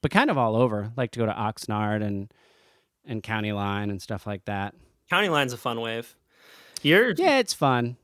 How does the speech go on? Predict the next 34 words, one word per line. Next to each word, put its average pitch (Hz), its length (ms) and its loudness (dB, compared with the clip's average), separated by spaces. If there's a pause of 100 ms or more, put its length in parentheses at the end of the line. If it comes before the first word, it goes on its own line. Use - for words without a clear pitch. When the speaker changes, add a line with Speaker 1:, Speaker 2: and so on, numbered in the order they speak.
(120)
Speaker 2:
you're 226 140 4
used 262 300 6
to 175 100 6
driving, 147 540 4
though, 127 220 4
right? 151 300 4
Because 156 320 0
you, 160 320 2
you 139 280 -2
grew 147 260 2
up 147 220 4
in, 135 420 0 (220)
in 143 140 2
New 139 120 2
Jersey, 135 640 0 (680)
and 143 180 4
Speaker 1:
Yeah. 240 140 10
Speaker 2:
then, 127 300 0 (360)
then 156 380 4
you 175 80 6
moved 170 220 4
to 160 80 -2
New 151 80 2
York 139 460 0 (220)
for 131 480 2
fourteen 143 480 0
years 131 460 -2 (100)
to 139 140 0
do 123 160 -2
comedy. 135 400 2
Speaker 1:
Uh-huh. 131 180 0
Speaker 2:
And 143 100 2
were 143 140 4
you 170 380 6